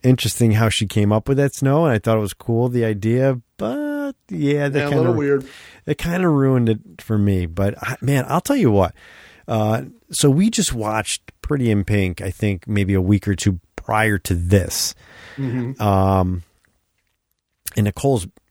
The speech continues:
Speaker 1: itching to do a review of that, so she wants to do one on, for a <laughs> horrifying chick.
Speaker 2: Oh,
Speaker 1: chicken.
Speaker 2: no, put her on here. Let's do it on here.
Speaker 1: Um, but anyways, um,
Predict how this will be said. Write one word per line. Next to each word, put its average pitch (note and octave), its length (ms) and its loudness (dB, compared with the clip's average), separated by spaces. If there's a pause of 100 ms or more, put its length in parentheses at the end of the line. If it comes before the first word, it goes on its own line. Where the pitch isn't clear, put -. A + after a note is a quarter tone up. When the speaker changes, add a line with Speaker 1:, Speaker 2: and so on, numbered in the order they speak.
(340)
Speaker 1:
itching A#2+ 300 -2
to G#2 80 0
do F#2+ 440 0 (520)
a G2+ 80 -4
review F#2+ 360 0
of E2+ 80 -2
that, E2+ 240 -4
so F2+ 300 -4 (120)
she - 160 -12
wants G2 220 -6
to G2 60 -4
do G2 180 2
one F#2+ 120 2
on, F2 300 -4 (440)
for F#2+ 180 -2
a F2+ 40 2
<laughs> - 0 -
horrifying - 560 -2
chick. - 400 -6 (600)
Speaker 2:
Oh, G3 220 0 (100)
Speaker 1:
chicken. D3 100 -4
Speaker 2:
no, C#4 160 2
put D#4+ 180 0
her E4+ 140 2
on E4 100 0
here. D4+ 240 0
Let's F3 200 0
do B3+ 160 -2
it C#4 40 -2
on C4 140 -2
here. B3+ 260 0
Speaker 1:
Um, A2 540 2
but B2+ 140 2
anyways, A#2+ 580 0 (500)
um, A2 680 -2